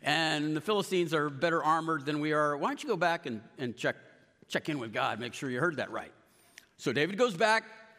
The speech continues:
hears from the Lord again, and the Lord says, "Oh, I'm gonna give you this victory, and you're gonna win and win big." That's where we pick it up in verse five. And so David <clears throat> and his men went to Keilah, and they fought the Philistines and carried off their livestock.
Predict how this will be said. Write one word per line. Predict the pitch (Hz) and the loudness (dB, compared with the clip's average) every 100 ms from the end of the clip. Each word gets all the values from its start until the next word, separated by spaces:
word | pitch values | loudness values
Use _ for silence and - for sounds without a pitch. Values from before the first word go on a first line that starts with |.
| _ | _
hears | 175 202 | 2 2
from | 202 226 | 0 -2
the | |
Lord | 220 214 214 | 2 2 2
again, | 185 208 | 2 2
and | 190 | 2
the | 165 | 2
Lord | 196 247 | 2 0
says, | - 175 170 - | 2 2 2 0
"Oh, | 214 208 | 2 4
I'm | 220 | 2
gonna | 262 165 | 2 -2
give | 131 139 202 | 0 -2 0
you | 170 180 | -2 -2
this | 156 123 | -2 -2
victory, | 131 147 120 71 69 - _ - | -4 -4 -8 -14 -18 -20 _ -4
and | 147 | 0
you're | 165 | 0
gonna | 156 | 0
win | 143 156 | 0 0
and | 151 143 | 2 0
win | 143 | 0
big." | 127 131 98 - - _ _ - | 0 -2 -2 -6 -20 _ _ 0
That's | 165 175 | 0 2
where | 175 | -2
we | |
pick | - 170 | 0 0
it | 165 | 0
up | 151 | 0
in | 131 | -2
verse | 127 113 | -4 -2
five. | - 170 131 135 - - - - - | 2 4 2 -2 -8 -20 -20 -20 -6
And | 147 | -2
so | - 151 | 2 2
David | 120 220 269 160 160 - - | 4 2 2 -2 -4 -10 -20
<clears throat> | - | -14
and | - - - - _ _ _ _ - 226 | -8 -8 -8 -14 _ _ _ _ 2 4
his | 196 160 | 2 2
men | 240 170 | 2 4
went | 220 277 | 2 0
to | 190 | -2
Keilah, | 160 117 95 110 160 - - - - _ | -2 -2 -2 -2 -4 -10 -20 -20 -20 _
and | - 160 165 | 0 2 4
they | 160 208 | 4 4
fought | 233 269 | 4 2
the | 269 | 0
Philistines | - 165 147 - 165 175 | -2 0 0 0 0 2
and | 156 | -2
carried | - 202 220 196 | 0 2 2 2
off | 180 180 | 2 0
their | 160 | 0
livestock. | 143 156 226 220 - 107 95 | 2 4 4 0 -6 -10 -10